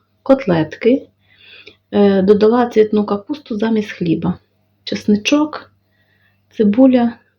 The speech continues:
сіль, перець, приправки, ну, коротше, все як завжди. І запітніло вам, да?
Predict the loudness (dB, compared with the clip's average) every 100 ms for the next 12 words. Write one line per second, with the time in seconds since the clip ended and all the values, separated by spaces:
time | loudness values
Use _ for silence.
0 | _ _ -6 -6 -4 -4 -4 -6 -8 -6
1 | -4 -2 -2 -2 0 2 2 0 -4 -2
2 | -4 -6 -2 -2 0 0 -2 2 0 0
3 | -20 -20 -20 -20 _ _ 0 2 4 4
4 | 0 -6 -20 _ -16 -8 -4 -4 0 2
5 | 2 2 0 0 0